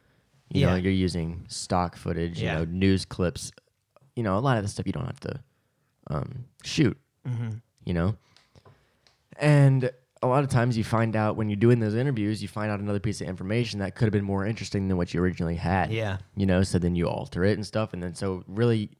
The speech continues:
Speaker 1: and I've heard this said a lot before for narrative and documentary, the editing process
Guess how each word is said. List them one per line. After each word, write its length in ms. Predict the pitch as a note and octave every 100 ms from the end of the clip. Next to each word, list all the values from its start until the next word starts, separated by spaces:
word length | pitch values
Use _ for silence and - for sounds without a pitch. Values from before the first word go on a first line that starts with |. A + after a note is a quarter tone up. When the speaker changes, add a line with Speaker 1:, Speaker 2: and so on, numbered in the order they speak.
| _ _ _ _ _ -
Speaker 1:
and 120 | A#2
I've 80 | G#2
heard 160 | A2 G2+
this 120 | F2+
said 200 | - E2+
a 60 | E2
lot 180 | E2
before 360 | - - F2+ D#2+ -
for 120 | F#2+
narrative 360 | F2+ E2+ E2+ E2+
and 180 | A2 A2+
documentary, 560 | D#2 D#2+ D2+ D#2 D#2 - _ _ _ _ _ _ _ _ _ _ _ _ _ _ _
the 300 | G2+ F#2+ F#2 -
editing 380 | A#2 C#3+ C#3+ C#3
process 600 | C3+ B2 B2 A2+ A2 -